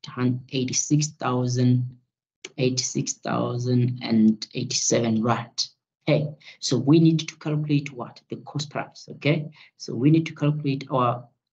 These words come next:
fifty-six percent in rent. Our fifty-six percent in rent is going to be equal to our cost price of eighty-six, uh, zero eight seven multiply by,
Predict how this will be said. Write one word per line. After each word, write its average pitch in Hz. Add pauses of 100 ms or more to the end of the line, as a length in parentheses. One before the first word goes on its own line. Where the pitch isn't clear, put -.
(140)
fifty-six 151 (640)
percent 139
in 131
rent. 120
Our 127
fifty-six 151
percent 151
in 143
rent 135
is -
going 127
to 135
be 127
equal 127
to 117 (380)
our 110
cost 147
price 131
of -
eighty-six, 143 (800)
uh, 110
zero 131
eight 131
seven 160 (540)
multiply 123
by, 139